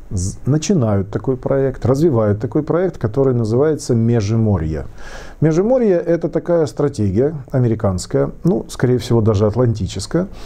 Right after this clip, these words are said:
которая заключается в том, что выстраивается конгломерат государств от Польши до Румынии, естественно, включая Украину. А смысл этого конгломерата заключается в том, что на Украине примерно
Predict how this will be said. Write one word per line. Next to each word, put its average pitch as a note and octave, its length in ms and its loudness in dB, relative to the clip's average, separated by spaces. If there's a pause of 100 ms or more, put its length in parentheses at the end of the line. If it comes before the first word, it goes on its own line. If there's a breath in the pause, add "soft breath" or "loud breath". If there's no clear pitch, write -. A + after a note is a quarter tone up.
(340 loud breath)
которая G3 260 2
заключается E3 540 0
в C#3+ 60 -8
том, G#3+ 300 0
что - 220 -2
выстраивается E3 760 0
конгломерат C3 640 0
государств G2+ 680 -2
от B2+ 180 0
Польши F3+ 400 0
до C3 240 2
Румынии, A2 460 0
естественно, C3+ 520 -2
включая A2 420 0
Украину. G2 480 0 (920 loud breath)
А A#2+ 300 2
смысл G#3+ 600 0
этого D#3+ 320 2
конгломерата F3+ 600 0
заключается D3+ 540 -2
в - 60 -8
том, G#3 180 0
что - 140 -4
на B2 120 2
Украине B2 440 0
примерно G#2 500 0